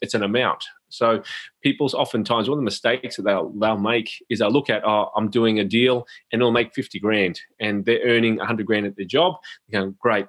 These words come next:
I buy, reno, sell this property and I'll make fifty grand, or I'll subdivide this, I'll make fifty grand, and it's six months' wages that I'm doing part-time. Really happy with it." But here's the thing: is you, you really gotta compare it to the amount of risk that you're taking on as well. It might, if it's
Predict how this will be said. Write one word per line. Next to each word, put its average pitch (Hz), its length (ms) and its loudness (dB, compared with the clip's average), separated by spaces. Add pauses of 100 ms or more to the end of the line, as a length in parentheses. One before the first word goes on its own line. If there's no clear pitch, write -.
I 101 80 0
buy, 113 240 2
reno, 101 260 0
sell 113 260 0
this 107 140 -4
property 131 540 -2 (420)
and 110 300 2
I'll 104 100 2
make 107 180 -2
fifty 113 280 -4
grand, 120 360 2
or 104 100 4
I'll 95 60 4
subdivide 113 460 0
this, 110 120 -8
I'll 107 40 -4
make 98 160 -4
fifty 107 280 -6
grand, 113 520 2
and 117 120 -2
it's - 200 -8
six - 240 -4
months' 104 260 -2
wages 120 540 0
that 110 100 2
I'm 101 120 0
doing 104 200 0
part-time. 143 580 -2 (520)
Really 113 320 4
happy 104 360 -2
with 90 180 -6
it." 80 120 -8 (500)
But 131 220 0
here's 151 280 0
the 120 120 0
thing: 120 280 0
is 101 120 -2
you, 113 80 -4
you 113 160 -2
really 135 280 2
gotta 107 160 0
compare 117 480 0
it 98 120 -4
to 104 120 -6
the 101 80 0
amount 101 260 0
of 87 120 -6
risk 123 240 0 (360)
that 110 120 0
you're 101 100 -2
taking 101 360 -4
on 95 200 0
as 87 100 -6
well. 101 220 0
It 113 120 -4
might, 131 200 0
if 117 140 -4
it's - 260 -6